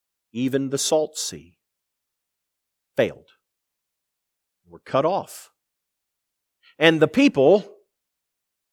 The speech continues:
passed over right against Jericho. And the priests that bear the ark of the covenant of the Lord stood firm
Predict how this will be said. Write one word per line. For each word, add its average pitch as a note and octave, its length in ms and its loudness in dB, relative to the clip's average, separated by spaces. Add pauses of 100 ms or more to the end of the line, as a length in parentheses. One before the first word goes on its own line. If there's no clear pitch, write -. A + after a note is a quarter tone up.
(160)
passed G3 520 2
over D3 560 2
right C#3 480 0
against A#2+ 800 -8
Jericho. E2+ 720 -10 (1400)
And F#2+ 120 -16
the G#2+ 40 -6
priests E3 460 0
that G2 220 -4
bear D3 240 4
the C3+ 160 0
ark D3+ 280 4
of B2+ 100 -2
the A#2 80 -8
covenant D3+ 500 0
of A#2+ 160 -2
the A#2 100 -2
Lord D3+ 540 2 (1400)
stood - 440 2
firm D#3 480 0